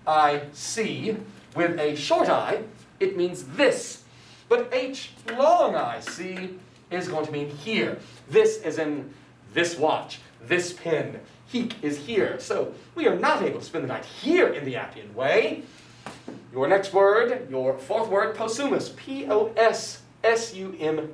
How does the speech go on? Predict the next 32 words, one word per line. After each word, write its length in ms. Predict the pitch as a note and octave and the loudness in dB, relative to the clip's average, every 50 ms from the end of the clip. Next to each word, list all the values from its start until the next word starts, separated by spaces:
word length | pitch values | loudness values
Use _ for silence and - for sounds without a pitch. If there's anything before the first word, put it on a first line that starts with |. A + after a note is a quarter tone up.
| - | -14
U 200 | A#2+ B2 B2+ B2+ - | -12 -12 -12 -4 2
S. 400 | C#3+ D#3+ D#3 - - - - - - - - - - - - - - | 2 2 2 2 -2 -6 -12 -16 -20 -20 -20 -20 -20 -20 -20 -14 -2
Go 100 | - C3+ | 0 0
ahead 120 | C3 D3 D3+ | 2 2 0
and 100 | - - | -4 -6
put 140 | - F3 D3+ | -8 -8 -6
it 100 | - C3 | -2 0
in. 300 | E3 D#3 C#3 - - - - - - - - - - - | 0 0 0 0 -4 -10 -16 -20 -20 -20 -20 -16 0 2
Now, 220 | G3 F#3 - - - - - - - - - - - - | 4 4 4 0 -6 -12 -18 -20 -20 -20 -20 -20 -12 -6
why 140 | A#2+ B2 B2+ | -6 -4 -4
can 140 | - C#3+ C#3 | -4 -8 -6
you 60 | C#3+ | -4
not 180 | D3 D3+ D3 | -4 -4 -4
spend 200 | - - E3 D#3+ | -6 -6 -6 -4
the 40 | D3+ | -2
night 380 | D#3 E3+ F3+ G3+ G3 - - - - | 0 0 0 0 0 -4 -8 -12 -8
in 200 | D#3+ E3 D#3+ D3 | -4 -4 -2 -2
the 160 | C#3+ B2+ B2 - - - - | -2 -4 -4 -6 -10 -14 -12
road, 580 | A2 A#2 C#3 D#3 F#3 G3+ G#3 - D3+ - - | -4 2 4 4 4 4 4 2 0 0 -4
in 180 | - - D#3+ E3 | -6 -6 -6 -2
the 100 | D#3+ E3 | 0 0
Appian 280 | E3+ E3 - E3 D#3 E3 | 0 0 0 -2 -2 0
Way? 240 | G3+ B3 C#4+ - - | 2 2 2 2 0
That's 200 | D#3 D3+ - - | -4 -8 -10 -10
when 100 | D3 C#3 | -10 -8
the 60 | C3 | -8
real 680 | B2+ C3+ D#3 E3+ E3+ E3+ E3 E3 D#3+ D#3 D3+ C#3 C3 | -6 -4 -4 -2 -2 0 2 4 4 6 4 4 4
robbers 440 | B2 C3+ C#3 C3+ C3 C3 B2 A#2+ A#2+ | 2 2 2 2 2 0 -2 -4 -4
and 100 | B2 B2+ | -6 -6
the 60 | B2+ | -6
real 440 | B2 B2+ D#3+ F#3+ G3 F#3+ E3+ - - | -4 -2 -2 2 4 4 4 2 2
highwaymen. 680 | - - F#3 G#3 G#3 F#3 E3+ D#3+ D3 C3+ - - - | -2 0 2 2 2 2 2 0 0 -2 -4 -10 -12